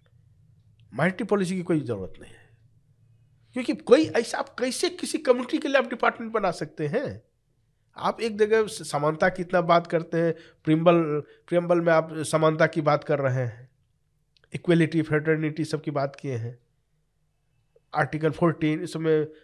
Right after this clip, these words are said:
अ, आप समानता की बात किए हैं, ल-, लेकिन आप स्पेसिफिक दो चार कम्युनिटी को मिला करके, एक कैटेगरी बना करके और उसके लिए आप, अ, मिनिस्ट्री बना देते हैं।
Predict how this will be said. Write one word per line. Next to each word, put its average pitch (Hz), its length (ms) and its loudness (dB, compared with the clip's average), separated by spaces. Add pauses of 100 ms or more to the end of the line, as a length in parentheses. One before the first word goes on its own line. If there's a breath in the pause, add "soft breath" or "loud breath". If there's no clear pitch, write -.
(200 soft breath)
अ, 160 40 0
आप 143 320 -2
समानता 151 440 0
की 165 140 -4
बात 151 300 0
किए 151 140 -2
हैं, 127 260 -6 (420)
ल-, 165 220 -4
लेकिन 165 300 -2
आप 139 220 -4
स्पेसिफिक 165 560 -6 (340 soft breath)
दो 151 80 -4
चार 170 160 4
कम्युनिटी 156 340 -2
को 156 140 0
मिला 143 240 2
करके, 180 280 -4
एक 135 100 -6
कैटेगरी 156 400 -4
बना 170 260 -2
करके 185 360 -8 (300 loud breath)
और 151 100 0
उसके 151 260 -4
लिए 120 80 0
आप, 107 140 -4
अ, 90 840 -12
मिनिस्ट्री 123 340 -8
बना 220 200 4
देते 190 300 -4
हैं। 160 200 -6